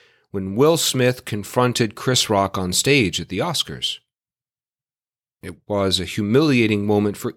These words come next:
each of them in different ways. Perhaps Will Smith described the incident best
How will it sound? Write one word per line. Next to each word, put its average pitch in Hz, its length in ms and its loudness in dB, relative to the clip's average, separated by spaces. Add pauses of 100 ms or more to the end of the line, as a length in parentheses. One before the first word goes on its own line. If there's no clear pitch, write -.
each 180 240 -2
of 95 160 -4
them 90 340 -2
in 98 140 -12
different - 440 -10
ways. 90 560 -4 (1400)
Perhaps 107 400 -2
Will 120 180 4
Smith 135 400 0
described 113 480 0
the 110 180 2
incident 104 520 0
best 135 480 0